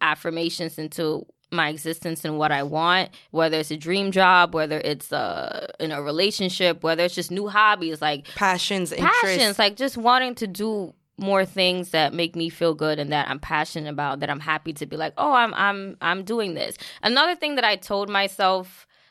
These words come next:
Speaker 1: last year, I was like, "I wanna be busy." Like, I, I, I don't wanna be idle. And, like, there's nothing wrong with, like, relaxing and having a day to yourself. But I feel like for going forward, I really just wanted to be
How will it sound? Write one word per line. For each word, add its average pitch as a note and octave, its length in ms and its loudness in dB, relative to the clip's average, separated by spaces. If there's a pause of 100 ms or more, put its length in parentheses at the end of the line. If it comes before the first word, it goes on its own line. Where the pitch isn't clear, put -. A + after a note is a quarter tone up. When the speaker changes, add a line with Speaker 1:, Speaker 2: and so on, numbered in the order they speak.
Speaker 1:
last F3+ 380 2
year, F#3 160 4
I F3+ 80 6
was G3+ 140 0
like, F#3 120 2
"I F#3+ 60 2
wanna D#4+ 220 2
be A3+ 160 -2
busy." E3 720 -2 (100)
Like, F3+ 160 4
I, F#3 240 4
I, F#3+ 220 -2
I F#3+ 40 2
don't A3 180 0
wanna F#3+ 340 2 (680)
be F3+ 160 -2 (120)
idle. D#3+ 580 0 (160)
And, D4 140 2
like, C4+ 240 2
there's D4 320 -2
nothing B3+ 400 -4
wrong G3+ 180 4
with, F3+ 100 -4
like, F#3 200 0
relaxing E3 540 0
and D#3+ 100 0
having E3 200 -2
a D#3+ 60 -6
day D#3+ 220 -4
to D3+ 120 -8
yourself. D#3 560 0 (240)
But F#3 140 2
I F3+ 80 4
feel G#3 260 0
like E3+ 460 0
for E3 520 0 (200)
going F#3+ 300 2
forward, F#3 420 2
I E3 60 4
really F3+ 280 0
just E3+ 200 -4
wanted D#3+ 300 -2
to D#3+ 100 -6
be D#3 240 -6